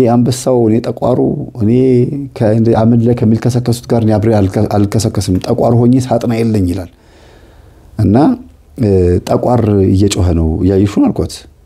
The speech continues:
«አዎ፣ ያጓራል፣ እኛም ጋር እኮ ያጓራል» አለች። «እኮ እዚህ እኮ ተሸንፎ ነው፣ ወይኔ ተያዝኩ እያለ ነው፣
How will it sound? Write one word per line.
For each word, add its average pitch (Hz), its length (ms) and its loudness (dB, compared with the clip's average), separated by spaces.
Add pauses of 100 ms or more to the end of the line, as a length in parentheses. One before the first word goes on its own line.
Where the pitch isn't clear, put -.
(380)
«አዎ፣ 131 260 0
ያጓራል፣ 120 480 2
እኛም 110 240 2
ጋር 117 120 0
እኮ 120 100 -8
ያጓራል» 104 320 0
አለች። 101 220 0
«እኮ 104 180 -4
እዚህ 151 160 0
እኮ 147 140 -6
ተሸንፎ 120 440 0 (100)
ነው፣ 90 120 -2 (260)
ወይኔ 120 340 2
ተያዝኩ 101 340 -4
እያለ 85 300 -2
ነው፣ 85 120 -8